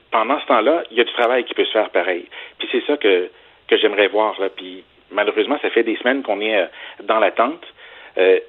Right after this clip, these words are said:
l'annonce qu'on a aujourd'hui, ça nous permet au moins de, de, d'arrêter de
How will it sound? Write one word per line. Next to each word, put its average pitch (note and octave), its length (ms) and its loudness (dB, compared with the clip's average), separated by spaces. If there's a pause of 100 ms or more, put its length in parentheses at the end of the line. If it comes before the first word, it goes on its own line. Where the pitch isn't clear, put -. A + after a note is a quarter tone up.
(340)
l'annonce A#2 340 2
qu'on A2 140 2
a B2 40 2
aujourd'hui, A2 520 -2 (1120)
ça A#2+ 80 6
nous A#2 100 -4
permet C3 320 2 (540)
au C#3+ 60 2
moins D#3+ 200 4
de, C3+ 60 -4 (200)
de, A2+ 120 -2 (360)
d'arrêter B2 300 2
de A#2 180 2